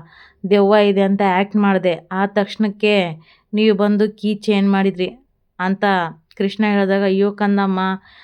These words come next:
ನಮ್ಮನ್ ಬಚಾವ್ ಮಾಡ್ಬಿಟ್ಟೆಲ್ಲ, ಎಷ್ಟು ಬುದ್ಧಿ ಇದೆ ನನ್ ಮಗಳ ತಲೆಯಲ್ಲಿ" ಅಂತ ರಚನಾ ಹೇಳಿದಾಗ ಬಾಲ ಹೇಳ್ತಾನೆ, "ಈಗಿನ ಜನರೇಷನ್ ಮಕ್ಕಳು ತುಂಬಾ ಬ್ರಿಲಿಯಂಟ್ ಇದ್ದಾರೆ ರಚನಾ, ಹುಷಾರಾಗಿರ್ಬೇಕು" ಅಂತ ಬಾಲ ಹೇಳ್ತಾನೆ.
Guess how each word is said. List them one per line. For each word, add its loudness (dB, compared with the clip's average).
ನಮ್ಮನ್ 0
ಬಚಾವ್ 0
ಮಾಡ್ಬಿಟ್ಟೆಲ್ಲ, 0
ಎಷ್ಟು 0
ಬುದ್ಧಿ 0
ಇದೆ 2
ನನ್ 0
ಮಗಳ 0
ತಲೆಯಲ್ಲಿ" -2
ಅಂತ -2
ರಚನಾ 0
ಹೇಳಿದಾಗ 0
ಬಾಲ 0
ಹೇಳ್ತಾನೆ, -2
"ಈಗಿನ 0
ಜನರೇಷನ್ 0
ಮಕ್ಕಳು -2
ತುಂಬಾ 0
ಬ್ರಿಲಿಯಂಟ್ 0
ಇದ್ದಾರೆ 2
ರಚನಾ, -2
ಹುಷಾರಾಗಿರ್ಬೇಕು" -2
ಅಂತ -4
ಬಾಲ 2
ಹೇಳ್ತಾನೆ. -2